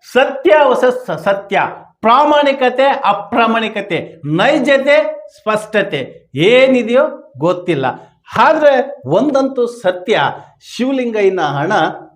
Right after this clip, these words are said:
ಬರ್ಲೇಬೇಕು. ಯಾಕೆ ಅಂತ ಹೇಳಿದ್ರೆ ಅದು ಶಿವಲಿಂಗಯ್ಯನ ಹಣ ಅಲ್ಲ, ಅದು ಕರ್ನಾಟಕದಲ್ಲಿರ್ತಕ್ಕಂಥ ರೈತರಣ,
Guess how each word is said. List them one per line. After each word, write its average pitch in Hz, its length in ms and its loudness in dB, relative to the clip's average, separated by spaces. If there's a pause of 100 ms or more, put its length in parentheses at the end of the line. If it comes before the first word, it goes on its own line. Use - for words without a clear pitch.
(140)
ಬರ್ಲೇಬೇಕು. 156 1000 -2
ಯಾಕೆ 240 280 -2
ಅಂತ 240 200 -4
ಹೇಳಿದ್ರೆ 196 240 -4
ಅದು 190 460 -4 (280)
ಶಿವಲಿಂಗಯ್ಯನ 233 680 -4
ಹಣ 190 140 -4
ಅಲ್ಲ, 180 280 -4 (800)
ಅದು 214 520 0 (240)
ಕರ್ನಾಟಕದಲ್ಲಿರ್ತಕ್ಕಂಥ 165 1400 -8 (340)
ರೈತರಣ, 185 520 -2